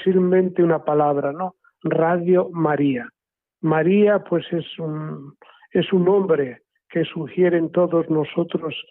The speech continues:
pues, una idea, ¿no? Un pensamiento, un sentimiento, ¿no? María es nuestra madre.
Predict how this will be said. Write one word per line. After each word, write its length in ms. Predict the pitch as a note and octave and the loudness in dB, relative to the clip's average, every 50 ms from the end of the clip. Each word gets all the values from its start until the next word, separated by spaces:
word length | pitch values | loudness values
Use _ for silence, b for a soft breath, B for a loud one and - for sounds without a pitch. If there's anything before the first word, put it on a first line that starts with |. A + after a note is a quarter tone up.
| b b b b b _ _ | b b b b b _ _
pues, 280 | - E3 D#3 D3 - - | 0 0 0 0 0 0
una 160 | F3 E3 D#3 | 2 2 2
idea, 420 | D#3 D3 C3 D3+ E3 D#3+ D3 C#3 C3+ | 0 0 0 0 2 2 0 0 -2
¿no? 160 | C#3 D#3 E3+ | -6 -8 -8
Un 240 | G3 A#3+ F#3 F3 E3 | -8 -8 -10 -6 -2
pensamiento, 760 | E3+ D#3+ D#3+ D3 - - D3 D3 D#3 E3+ D#3+ D#3+ D#3 - D#3 | 0 0 0 0 0 -2 0 0 2 2 2 0 -2 -2 -4
un 100 | D#3 C#3 | -2 -2
sentimiento, 800 | - - D3+ D3 C#3+ - D3+ C#3+ D3 D#3 D3+ C#3+ C3+ - - D3 | -2 -2 -2 -2 -2 -2 0 0 2 2 2 0 -2 -2 -4 -2
¿no? 220 | C#3 D#3+ F3 F3 B B B B B B _ | -2 -2 -4 -4 B B B B B B _
María 440 | _ D#3 D3+ D3+ D3+ E3 F3 E3+ E3+ | _ 0 2 2 4 4 4 4 4
es 120 | E3 C#3+ C#3+ | 2 0 0
nuestra 480 | D3+ D3 C#3 C3+ - - D#3 D3 C#3+ | 0 0 0 -2 -4 -4 -2 0 0
madre. 520 | C#3+ E3+ G3+ G3 D#3 C#3+ B2+ B2+ B2+ - | 2 2 0 0 0 -2 -4 -6 -12 -18